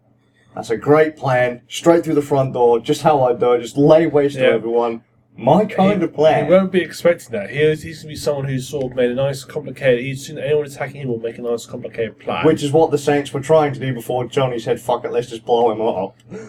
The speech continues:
Speaker 2: Yeah, well, it's fair enough. It's a fair comment. To be fair, it's what they tried doing in World War Two of Hitler, wasn't it? All the cunning plans, in the end, someone just said, "Let's put a bomb in the
Speaker 1: L-,
Speaker 2: bunker
Speaker 1: let's,
Speaker 2: and
Speaker 1: let's
Speaker 2: blow
Speaker 1: just
Speaker 2: him up."
Speaker 1: fucking, let's just go. <laughs>
Speaker 2: Yeah.
Speaker 1: Let's, like, fuck pussyfooting around, let's just get in there and go.
Speaker 2: And it didn't work.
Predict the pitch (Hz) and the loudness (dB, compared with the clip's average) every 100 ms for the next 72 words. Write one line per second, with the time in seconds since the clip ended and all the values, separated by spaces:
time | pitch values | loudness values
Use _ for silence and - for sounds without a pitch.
0 | 120 123 127 139 185 262 285 269 - 220 | -4 0 2 2 0 0 0 -2 0 2
1 | 175 131 113 101 - 139 - 110 - 135 | 4 2 -2 -8 -14 -12 -6 -6 -6 -8
2 | - - - 170 139 - 143 123 113 113 | -8 -16 -8 -4 -4 0 2 2 2 -6
3 | 104 - 113 107 110 107 107 101 98 107 | -6 -4 -4 -4 -10 -6 -6 -6 -12 -10
4 | 95 123 87 98 92 87 - _ _ _ | -4 -4 -4 -10 -12 -16 -18 _ _ _
5 | _ _ _ - 123 117 123 110 98 123 | _ _ _ -4 -4 -2 -6 -6 -4 -4
6 | 101 98 110 104 101 107 104 - 98 - | -4 -6 -8 -10 -8 -10 -10 -12 -12 -12
7 | - - 117 92 101 95 - - - _ | -16 -8 -8 -4 -4 -4 -8 -12 -14 _
8 | - - - 175 226 214 175 220 202 208 | -8 -4 -2 4 4 4 4 4 4 0
9 | 185 190 185 170 165 190 170 135 160 135 | 0 -4 0 0 2 0 -2 4 4 4
10 | 107 87 - 240 - - - - 175 160 | 0 -2 2 2 2 -6 0 2 4 4
11 | 196 - 151 147 180 - - 170 165 160 | 4 2 0 2 -4 -4 -4 0 2 0
12 | 147 127 113 120 131 120 156 147 139 135 | 0 0 0 -2 -8 -4 2 4 4 0
13 | 127 120 120 107 98 92 113 117 120 104 | -2 -2 0 0 -2 -8 -10 -8 -8 -8
14 | 95 92 - | -10 -10 -14